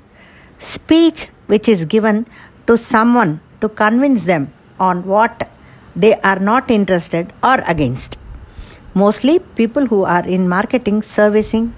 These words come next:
do this. They have to sell their product and reach certain goals within a span of time. பேச்சு திறமையால் நம்முடைய மருந்து கம்பெனி சரக்கையோ அல்லது வேறு எந்த பொருளையோ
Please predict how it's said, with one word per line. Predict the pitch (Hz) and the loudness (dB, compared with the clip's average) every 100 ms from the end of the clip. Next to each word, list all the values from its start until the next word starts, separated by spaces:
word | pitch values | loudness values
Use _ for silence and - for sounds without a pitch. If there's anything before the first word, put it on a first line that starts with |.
| - | -2
do | 196 190 | 0 0
this. | 151 - - - - - - - - | -2 -6 -12 -20 -20 -20 -20 -10 0
They | 240 | 0
have | 226 277 294 | 2 0 0
to | 262 | -2
sell | - 262 277 | 0 0 2
their | 240 - | 0 0
product | 190 165 160 - - - - | 0 0 -2 -8 -20 -10 -2
and | 214 208 | 0 2
reach | 285 - - | 2 0 -2
certain | 196 196 202 185 | -2 0 -2 0
goals | 185 202 - | 0 -2 -2
within | 214 220 233 | -2 0 0
a | 226 | 0
span | 226 208 208 | 0 2 0
of | 233 | -2
time. | 202 151 - - - - - - - - | -2 -4 -6 -20 -20 -20 -20 -20 -20 -2
பேச்சு | 277 320 311 | 2 4 2
திறமையால் | 285 233 190 180 175 190 | 0 0 0 -2 -2 -4
நம்முடைய | 180 190 190 180 175 | -2 0 2 2 0
மருந்து | 190 190 240 247 | 0 0 0 0
கம்பெனி | 226 196 190 185 | 0 0 -2 -2
சரக்கையோ | 185 175 180 165 165 - - - - | -2 -4 -2 -2 -2 -4 -12 -10 -2
அல்லது | 277 269 233 | 2 4 4
வேறு | 240 262 285 | 6 6 6
எந்த | 240 240 214 | 4 2 2
பொருளையோ | 220 240 233 220 | 2 2 2 2